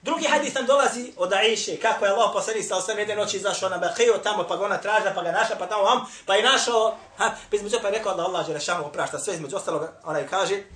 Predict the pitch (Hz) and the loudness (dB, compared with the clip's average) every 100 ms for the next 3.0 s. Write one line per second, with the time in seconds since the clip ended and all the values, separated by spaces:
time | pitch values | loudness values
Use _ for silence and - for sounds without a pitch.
0 | - - - _ _ _ _ _ _ _ | -20 -20 -20 _ _ _ _ _ _ _
1 | _ - - - - - - 185 208 214 | _ -20 -20 -20 -20 -20 -14 0 2 4
2 | 240 - - 302 330 311 285 277 254 - | 2 0 0 4 6 6 4 6 4 2